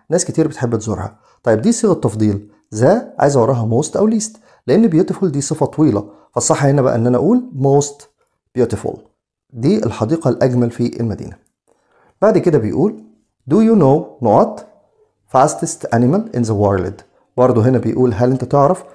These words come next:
إيه هو أسرع حيوان في العالم؟ أنا هنا بقول صيغة تفضيل. طيب، كلمة fastest أصلًا جاية آخرها إي إس تي، فالصح هنا بقى إنك تستخدم ذا،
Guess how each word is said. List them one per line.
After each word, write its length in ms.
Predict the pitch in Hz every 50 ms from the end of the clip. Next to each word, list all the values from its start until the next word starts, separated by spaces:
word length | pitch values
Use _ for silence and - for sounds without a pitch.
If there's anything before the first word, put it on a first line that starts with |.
| - _ _ _ _ _ _ -
إيه 120 | 147 143
هو 180 | 143 151 147 147
أسرع 400 | - - - - - 143 127 110
حيوان 320 | - - 117 117 123 139
في 100 | 143 -
العالم؟ 380 | 131 120 139 160 202 214 208 - -
أنا 120 | 117 117
هنا 120 | 127 135
بقول 280 | 139 123 123 - 143 143
صيغة 200 | - - 180 202
تفضيل. 500 | 196 - 214 - 185 214 196 - - - _ _ _ _ _ _ _
طيب، 200 | 110 98 85 92 - - - _ _ _ _ _ -
كلمة 200 | 226 240 247 247
fastest 500 | - - 190 190 190 - - 190 - - - - - -
أصلًا 320 | 160 156 - 170 160 135
جاية 200 | 117 139 151 151
آخرها 220 | - - - 139 131
إي 200 | 120 - - -
إس 120 | 98 -
تي، 360 | - 113 - 113 101 107 - - _
فالصح 300 | 120 - - 185 151 160
هنا 200 | 160 180 185 170
بقى 180 | 196 202 208
إنك 180 | 220 202 156 -
تستخدم 420 | - - - 151 139 131 131 127
ذا، 420 | 117 110 117 123 113 98 - -